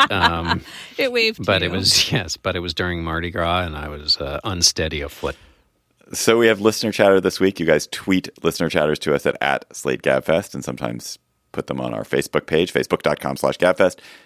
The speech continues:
Speaker 3: This week, we had just so many. There were so many, and some of them were too long for me to read. And so, um, I apologize to those of you who submitted things that are really super long because I wasn't,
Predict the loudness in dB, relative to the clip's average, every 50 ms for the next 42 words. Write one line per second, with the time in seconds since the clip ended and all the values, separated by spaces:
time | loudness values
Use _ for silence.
0 | _ _ -20 -2 2 2 4 4 2 0 2 2 2 2 0 -6 -14 -10 -8 -6
1 | -6 -4 -6 -8 -12 _ _ _ -20 _ -8 -6 -6 -6 -8 _ _ -12 -6 2
2 | 4 6 6 6 6 4 2 0 0 0 0 0 0 -2 -2 -6 -6 -2 0 0
3 | 0 0 0 -2 0 0 0 0 0 -2 -2 0 2 4 4 4 4 4 4 2
4 | 0 0 -4 -2 -2 0 0 0 -2 -6 -4 0 2 4 4 4 4 2 0 -4
5 | -6 -4 -2 0 2 2 2 2 2 2 0 2 2 0 0 -4 -6 -8 -8 -6
6 | -2 2 4 4 4 4 2 0 -2 0 0 0 0 0 -2 -6 -6 -4 -2 -2
7 | 0 2 2 2 2 4 2 0 0 0 -4 -2 0 0 0 0 -2 -4 -6 -4
8 | -4 -6 -4 -2 0 0 0 0 0 -2 -4 -4 -4 -4 -2 0 2 2 2 2
9 | 0 -2 -2 -2 0 0 2 2 2 2 0 -2 -4 -4 -4 -2 0 -2 0 0
10 | 0 -2 -2 -4 -8 -10